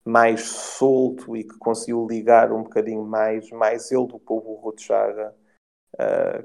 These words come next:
que eu acho que foi uma ligação diferente,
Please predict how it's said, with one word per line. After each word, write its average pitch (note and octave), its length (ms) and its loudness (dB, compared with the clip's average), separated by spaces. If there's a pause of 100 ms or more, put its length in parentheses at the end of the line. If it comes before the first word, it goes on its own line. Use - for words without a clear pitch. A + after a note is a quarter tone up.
(100)
que - 100 -14
eu G2+ 140 -4
acho G2+ 240 -6
que - 240 -20
foi G2+ 180 0
uma G2+ 160 -4
ligação G2 1160 -2
diferente, G#2 800 4